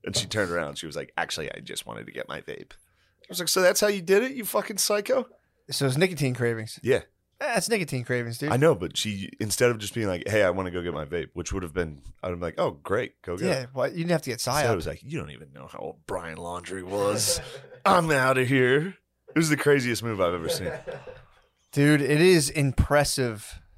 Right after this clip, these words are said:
Speaker 2: the levels to which they can, like, mentally dodge and weave to psyop. They can play on, like, ninety levels, dude. It's insane.
Speaker 1: Yeah, but it's dumb. It's always dumb.
Speaker 2: It stinks, for sure, but
Speaker 1: They
Speaker 2: it's
Speaker 1: just
Speaker 2: so
Speaker 1: know
Speaker 2: eff-
Speaker 1: they can get away with it.
Speaker 2: I know,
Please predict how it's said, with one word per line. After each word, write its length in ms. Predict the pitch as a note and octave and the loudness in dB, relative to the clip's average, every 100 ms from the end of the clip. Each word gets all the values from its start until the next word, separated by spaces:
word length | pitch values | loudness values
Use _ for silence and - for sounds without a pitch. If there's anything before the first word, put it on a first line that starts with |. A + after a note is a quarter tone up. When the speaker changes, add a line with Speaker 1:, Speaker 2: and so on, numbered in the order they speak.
| _ - | _ -6
Speaker 2:
the 80 | B2+ | 0
levels 500 | C3 C3 B2+ A#2+ - | 4 4 2 -2 -2
to 100 | B2+ | 0
which 280 | B2 A#2 - | 0 -2 -2
they 180 | B2 | 0
can, 400 | B2 B2 A#2+ A#2 - | 0 -2 -4 -4 -4
like, 380 | A#2 A2 - - _ _ | -2 -4 -8 -20 _ _
mentally 600 | A#2+ B2+ - C3 A#2+ G#2+ A2 _ _ _ _ _ _ | 0 2 2 0 0 -4 -12 _ _ _ _ _ _
dodge 320 | A#2+ A#2 A#2 | 2 4 2
and 160 | A#2+ A2+ | -2 -4
weave 240 | A#2 A#2 | -4 -6
to 80 | - | -8
psyop. 520 | - G#2+ A2 B2 B2+ - | -2 0 2 2 0 0
They 140 | E3 | 0
can 100 | F#3 | 2
play 220 | E3+ D#3+ D3 | 4 4 4
on, 80 | |
like, 240 | A2+ G2+ A2 | 2 -4 -6
ninety 340 | A2+ A#2+ A#2 | -2 -2 -2
levels, 380 | G#2 G#2 G2 G2 | -2 -2 -4 -8
dude. 180 | G2+ G2 | -10 -12
It's 160 | A#2+ | -10
insane. 460 | A#2+ G#2+ - G#2+ G2 _ | -6 -4 -2 -4 -8 _
Speaker 1:
Yeah, 120 | E3+ | -8
but 100 | A2 | -6
it's 140 | E2 E2 | -6 -8
dumb. 440 | E2 G#2 B2 D#2+ | -8 -4 -4 -6
It's 120 | D2 G2+ | -8 -4
always 240 | A#2 F2 | -4 -4
dumb. 320 | F#2 A2 - - | -4 -6 -8 -12
Speaker 2:
It 100 | - | -2
stinks, 560 | - - D#3+ A2 - - | 0 2 2 0 -6 -6
for 160 | - | -6
sure, 380 | A2+ - C#3+ D#2 - | -2 0 0 -2 -6
but 120 | A#2+ | 0
Speaker 1:
They 60 | |
Speaker 2:
it's 80 | B2+ | 2
Speaker 1:
just 120 | C#3 C#3 | 4 6
Speaker 2:
so 100 | D3 | 6
Speaker 1:
know 100 | C3 | 6
Speaker 2:
eff- 40 | |
Speaker 1:
they 100 | B2+ | 4
can 180 | B2 B2 | 0 -4
get 240 | G2 A#2+ B2+ | -2 0 2
away 200 | G#2+ B2 | 2 0
with 180 | F2+ | -4
it. 60 | - _ | -12 _
Speaker 2:
I 100 | - | -4
know, 200 | C3+ C3+ | -2 -2